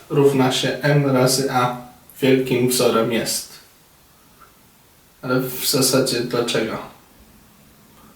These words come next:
Dlaczego na fizyce uczy nas się, że siła to jest masa razy przyspieszenie, a nie na przykład masa razy prędkość, czy czas razy droga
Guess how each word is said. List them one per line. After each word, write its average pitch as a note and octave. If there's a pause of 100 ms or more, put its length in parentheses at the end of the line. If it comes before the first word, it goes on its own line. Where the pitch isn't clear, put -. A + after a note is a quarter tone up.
(140)
Dlaczego E3+
na F#3+
fizyce D3+
uczy D#3
nas D3
się, C#3
że C3+
siła D#3+
to C#3+
jest -
masa C#3+ (340)
razy A#2+
przyspieszenie, G#2+ (600)
a B2
nie B2
na B2
przykład - (120)
masa A#2+
razy G2+ (640)
prędkość, -
czy - (420)
czas -
razy B2 (260)
droga C#3+